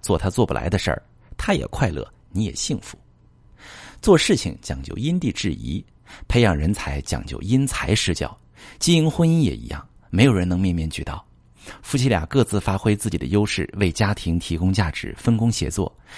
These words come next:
遇到两个人都不太擅长的事，也别互相指望对方，一起合计一个解决办法，比绞尽脑汁改变对方要强很多。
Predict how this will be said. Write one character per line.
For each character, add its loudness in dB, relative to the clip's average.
遇 6
到 8
两 2
个 -4
人 2
都 2
不 -2
太 0
擅 0
长 -4
的 0
事， -4
也 0
别 2
互 2
相 0
指 -6
望 -6
对 -4
方， -8
一 4
起 -2
合 2
计 0
一 -2
个 -2
解 -2
决 -6
办 0
法， -12
比 4
绞 0
尽 4
脑 0
汁 -2
改 -6
变 6
对 -4
方 -10
要 -8
强 -4
很 -8
多。 -8